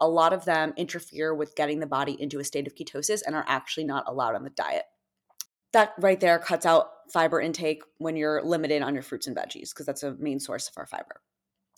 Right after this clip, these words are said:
Obviously, starch is significantly decreased on the keto diet, and this includes whole grains, which is another main source of fiber. For those of you who don't know, fibers help lubricate, bulk,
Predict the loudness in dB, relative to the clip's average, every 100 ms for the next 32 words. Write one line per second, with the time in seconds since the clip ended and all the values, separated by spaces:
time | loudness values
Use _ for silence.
0 | -4 0 2 2 2 2 0 0 -2 -2
1 | 0 2 0 -6 -6 -6 -8 -8 -10 -10
2 | -10 -8 -8 -8 -8 -8 -6 -2 -2 0
3 | 2 0 -2 -4 -4 -2 -6 -6 -8 -4
4 | -2 0 -2 -2 -6 -8 -6 -4 -4 -4
5 | -8 -10 -10 -12 -10 -6 -6 -6 -12 _
6 | _ -20 _ _ _ 0 6 6 4 4
7 | 4 6 4 4 2 2 2 0 2 0
8 | 0 -2 -2 -2 -2 -4 -6 -6 -14 _
9 | _ 4 6 6 2 -16